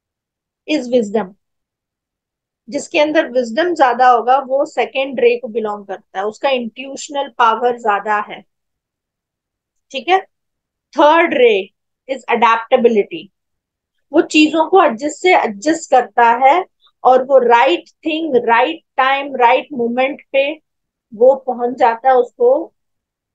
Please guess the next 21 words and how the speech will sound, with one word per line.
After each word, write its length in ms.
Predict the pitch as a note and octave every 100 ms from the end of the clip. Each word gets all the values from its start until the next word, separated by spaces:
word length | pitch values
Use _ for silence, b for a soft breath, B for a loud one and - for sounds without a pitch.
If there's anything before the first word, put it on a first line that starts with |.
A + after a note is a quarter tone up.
| _ _
efficiently 640 | C4+ - D4+ - C4+ B3 C#4
काम 280 | A#3+ A3 A3
करने 320 | G3+ F#3 F#3
के 140 | F3+
लिए। 180 | F3 E3+ _ _ _ _ _ _ _ _ _ _ _ _ _ _ _ _ _ _ _ _ -
फोर्थ 340 | D#4 F4 G4+ -
रे 300 | E4 E4+ F4+
is 60 | B3
beauty 640 | F#3+ G3 C4 D4+ - G4+ A#4 - _ _ -
and 160 | C4 D4
harmony, 520 | B3+ A#3 A3 G3 F#3
यहाँ 200 | B3 C4+
पे 140 | D4+ F#4+
ब्यूटी 420 | C4 D4+ - E4
मतलब 360 | E4+ D#4+ E4 E4+
not 300 | D4 D4 D4+ - _ D4+
physical 380 | B3 - C#4+
beauty, 440 | A#3 C4 - G3+ G#3+ _ _ _ _ _ _ _ _ _ _ _
Soul 600 | - - C4+ D4 D#4+ E4+
का 160 | E4 E4
beauty, 580 | A#3 B3 A3+ - D#3+